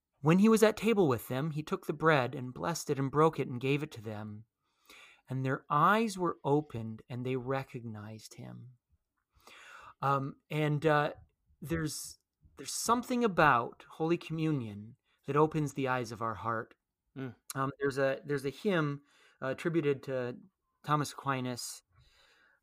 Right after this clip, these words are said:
Speaker 1: Um,
Speaker 2: Is it "Open the eyes
Speaker 1: uh,
Speaker 2: of my heart, Lord"?
Speaker 1: It is not that, but even as I said that, I was like, "Oh my gosh, it sounds like I'm about to break out into 'Open the eyes of my heart, Lord.'"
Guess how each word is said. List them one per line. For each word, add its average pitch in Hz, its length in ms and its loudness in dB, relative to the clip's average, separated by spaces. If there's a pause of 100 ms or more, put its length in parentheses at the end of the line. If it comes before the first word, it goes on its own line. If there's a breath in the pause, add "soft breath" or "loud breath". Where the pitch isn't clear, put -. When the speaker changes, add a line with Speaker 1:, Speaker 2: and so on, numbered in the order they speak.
(120)
Speaker 1:
Um, 120 560 -4
Speaker 2:
Is 135 120 0
it 147 120 2
"Open 147 260 0
the 143 100 6
eyes 143 140 8
Speaker 1:
uh, - 20 -4
Speaker 2:
of 143 60 0
my 139 100 6
heart, 123 240 4
Lord"? 165 240 2 (560)
Speaker 1:
It 147 140 0
is 139 160 -2
not 123 440 -4
that, 131 340 -6
but 135 120 -4
even 147 240 -4
as 143 140 -4
I 139 80 -2
said 131 280 -6
that, 120 120 -6
I 120 80 -6
was 117 140 -6
like, 120 180 -4
"Oh 131 140 0
my 113 160 -2
gosh, 113 460 -4
it 120 140 -12
sounds 123 440 -10
like 131 180 -12
I'm 131 300 -12 (100)
about 135 260 -2
to 117 60 -12
break 123 260 0
out 123 140 0
into 120 180 -6
'Open 131 220 -6
the 123 120 -8
eyes 120 180 -8
of 123 60 -12
my 123 120 -8
heart, 117 240 -8
Lord.'" 139 300 -6